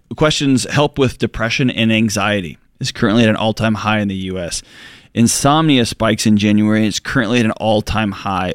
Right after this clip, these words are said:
Oregon has the highest search interest of all U S states. Marriage counseling near me reached an all-time high in January twenty twenty-three. Bullet journal and diary spikes in January in the U S. Sleep tracking is a top trend related to bullet journal at an all-time high in twenty twenty-three.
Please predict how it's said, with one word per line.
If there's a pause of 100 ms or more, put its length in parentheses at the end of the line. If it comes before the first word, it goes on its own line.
Oregon
has
the
highest
search
interest
of
all
U
S
states. (480)
Marriage
counseling
near
me
reached
an
all-time
high
in
January
twenty
twenty-three. (380)
Bullet
journal
and
diary
spikes
in
January
in
the
U
S. (340)
Sleep
tracking
is
a
top
trend
related
to
bullet
journal
at
an
all-time
high
in
twenty
twenty-three.